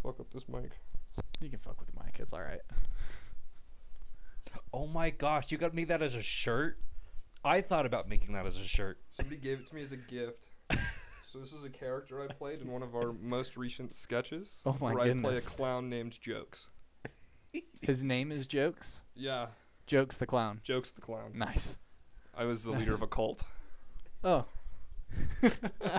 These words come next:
Speaker 2: That's insane. Is that you?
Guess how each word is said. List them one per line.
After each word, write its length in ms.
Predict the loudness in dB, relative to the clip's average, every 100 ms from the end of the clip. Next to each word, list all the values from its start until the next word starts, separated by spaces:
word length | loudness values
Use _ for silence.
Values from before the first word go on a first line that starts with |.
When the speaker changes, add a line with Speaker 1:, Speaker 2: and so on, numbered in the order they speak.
| 2 2 4 0 2 0 0 0 -2 0 -4 -4 -6 -6 -6 -4 -4 -4 -4 -4 -4 -2 -2 -2 -2 -2 0 0
Speaker 2:
That's 340 | 0 -4 -4 -6
insane. 540 | -8 -6 -6 -4 -4 -4 0
Is 80 |
that 120 | 2 4
you? 160 | 2